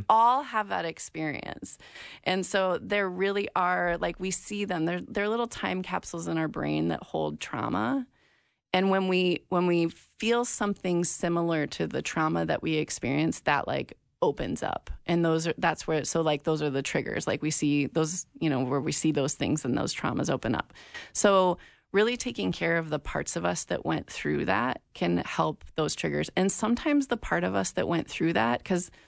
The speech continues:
a lot of people have the ability where they can live outside of their bodies. So all parts get, you know, they leave, they dissociate, they, they get to, like, not be there, but the body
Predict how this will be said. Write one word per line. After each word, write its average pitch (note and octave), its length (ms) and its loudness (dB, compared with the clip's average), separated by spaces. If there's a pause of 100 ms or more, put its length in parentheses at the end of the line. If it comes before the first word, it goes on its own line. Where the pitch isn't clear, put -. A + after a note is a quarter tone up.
(220)
a F#3 80 4
lot A3 160 6
of A#3 60 -4
people F#3+ 220 -2
have F3 180 0
the E3+ 100 0
ability E3+ 420 2
where D#3 300 2
they D#3+ 140 0
can D#3 200 4
live D3+ 200 2
outside - 340 -2
of D3+ 80 -2
their - 140 -4
bodies. E3+ 360 0
So - 300 -2
all G#3 120 6
parts - 460 -2 (380)
get, F#3+ 240 -2
you F#3 80 2
know, E3 220 2
they G3 100 4
leave, G#3 480 2
they F3+ 160 2
dissociate, G3+ 680 0
they, F3+ 280 2 (360)
they F#3 100 4
get G3 160 2
to, A3 100 0
like, F#3 220 0 (140)
not F#3 380 2
be F#3+ 200 -2
there, D3+ 320 0 (320)
but G3 180 0
the F#3 80 0
body E3 880 -2